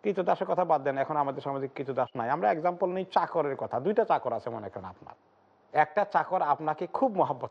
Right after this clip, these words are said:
করে, আর আরেকটা চাকর, কাজের ছেলে বা মেয়ে, আপনাকে খুব ভয় করে। তাহলে দুইটার মধ্যে পার্থক্য হবে কিভাবে? যে ভয় করে সে আপনাকে দেখলে খুব ভালো করে কাজ করবে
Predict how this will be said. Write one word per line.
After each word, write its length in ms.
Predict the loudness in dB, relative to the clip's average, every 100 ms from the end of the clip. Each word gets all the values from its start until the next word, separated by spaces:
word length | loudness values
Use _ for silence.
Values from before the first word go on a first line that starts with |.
| -10
করে, 160 | -14 -16 -20 _ _ _ _ -4
আর 80 | 0
আরেকটা 380 | 4 2 2 -4
চাকর, 500 | -2 -4 0 0 0 -10 _ 2
কাজের 240 | 2 2 -4
ছেলে 240 | -4 0
বা 100 | 0
মেয়ে, 300 | 0 -2 -4 -8 _ 0
আপনাকে 380 | 0 0 -4 -4
খুব 300 | -4 -4 -4
ভয় 280 | -2 -2
করে। 320 | -2 -8 -8 -18 _ _ _ _ _ _ _ _ _ _ _ _
তাহলে 260 | 2 4 2
দুইটার 280 | -2 0 0
মধ্যে 140 | 2
পার্থক্য 460 | 2 2 0 -2 2
হবে 180 | 2 0
কিভাবে? 460 | 0 0 0 -10 -14 _ _ -2
যে 140 | 0
ভয় 360 | 0 4 4 4
করে 500 | 2 4 4 0 -4
সে 360 | 2 4 4
আপনাকে 460 | 4 2 2 -4 -2
দেখলে 560 | -2 -2 0 -2 -2 -6 _ _ _ 0
খুব 220 | 2 4
ভালো 220 | 4 4
করে 220 | 2 0 2
কাজ 260 | 0 0
করবে 540 | -2 -4 0 2 2